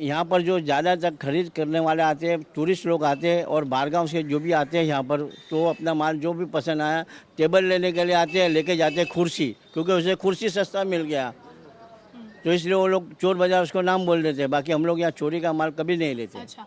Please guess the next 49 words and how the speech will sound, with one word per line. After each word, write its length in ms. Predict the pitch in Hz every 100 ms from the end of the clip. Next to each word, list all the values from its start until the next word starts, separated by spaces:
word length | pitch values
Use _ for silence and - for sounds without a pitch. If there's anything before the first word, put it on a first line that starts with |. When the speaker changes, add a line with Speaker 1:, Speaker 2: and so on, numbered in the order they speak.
| - - - -
Speaker 2:
तो 60 | 392
मुझे 220 | 330 311
बचा-, 300 | 339 339 311
बताइए 420 | 269 277 277 285
कि 80 | 330
यहाँ 320 | 339 262 320 415
पे 80 |
आने 280 | 392 330 339
वाले 280 | 359 349 370
पर्यटक 500 | - 294 269 277 302 285
हैं 240 | 269 262
या 260 | 269 269 285 - - -
कोई 240 | 349 359 277
लोग 260 | 277 339
आते 240 | 339 285 277
हैं, 260 | 277 269
वो 160 | 247 349
यहाँ 200 | 359 349
पे 80 | 359
बार्गेनिंग 540 | 269 262 269 339 381
करते 240 | 339 302 339
हैं, 200 | 349 349
Speaker 1:
हाँ, 80 |
Speaker 2:
यानी 200 | 320 302
Speaker 1:
बार्गेनिंग 280 | 330 190 196
करते 300 | 180 185 190
हैं. 200 | 160 202 - _ - 131 160
जैसे 220 | 160 175
हम 140 | 175
लोग 120 | 185
उसको 240 | 180 - 180
सौ 200 | - 190
रुपया 240 | 180 180
कहते 240 | 160 170 175
हैं, 40 |
वो 60 | 170
लोग 200 | 175 165
दस 200 | 196 170
रुपया 240 | 170 156
कहते 300 | 135 123 123
हैं. 120 | 113 - _ -
फिर 120 | 160
अपना 280 | 151 160 175
जो 140 | 175
सोना 280 | - 156 175
होता 260 | 170 170
है 80 | 175
कि 160 | 160 156
सौ 240 | 165 170